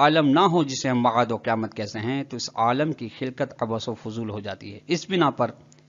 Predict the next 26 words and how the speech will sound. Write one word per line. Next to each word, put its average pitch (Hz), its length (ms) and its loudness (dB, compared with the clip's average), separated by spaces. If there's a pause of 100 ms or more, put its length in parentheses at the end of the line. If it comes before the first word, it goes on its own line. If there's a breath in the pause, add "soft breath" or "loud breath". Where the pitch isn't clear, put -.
इश्काल 156 380 4
ये 131 100 2
होता 113 200 -2
है 127 80 -2
कि 117 160 -12 (440 soft breath)
ये 143 120 6
नहीं 160 280 8
कहा 135 240 6
जा 120 180 2
सकता, 113 460 -2
ये 190 180 2
गोया 190 280 2
कि 175 120 -6
बेमंजिल 151 420 2
इश्काल 120 420 0
है 101 180 -10 (640 soft breath)
कि 147 40 2
हाज़िही 202 360 8
दुनिया 190 300 0
तकफ़ी - 320 -4
लिजज़ाइ 135 460 -2
स्वालिहीन 127 400 -2
व 113 60 -4
तालिहीन, 110 340 -6
ये 160 80 0
दुनिया 127 440 0